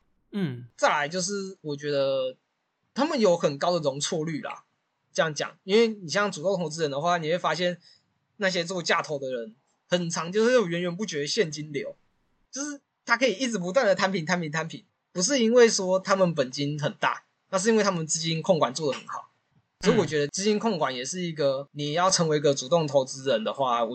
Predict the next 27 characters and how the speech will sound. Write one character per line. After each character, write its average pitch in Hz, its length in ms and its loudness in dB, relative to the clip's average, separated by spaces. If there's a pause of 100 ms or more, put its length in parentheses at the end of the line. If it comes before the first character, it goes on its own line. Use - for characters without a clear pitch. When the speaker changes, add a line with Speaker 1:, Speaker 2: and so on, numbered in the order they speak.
Speaker 2:
很 123 220 -2
重 143 100 0
要 139 40 2
的 117 100 -2
观 110 200 -6
念。 117 160 -16
Speaker 1:
嗯。 - 60 -20 (600)
Speaker 2:
剩 - 180 -4
下 254 160 2
来 202 100 4
我 185 60 -4
不 160 100 -12
知 196 60 -8
道 233 140 4
该 202 120 2
不 220 80 -4
该 180 140 4
讲 180 200 2
欸， 131 80 -4
就 165 100 -6
是 220 280 2 (220)
有 151 100 2
点 147 380 -4
在 190 160 6
站 175 300 0
那 160 80 0
个 123 320 -4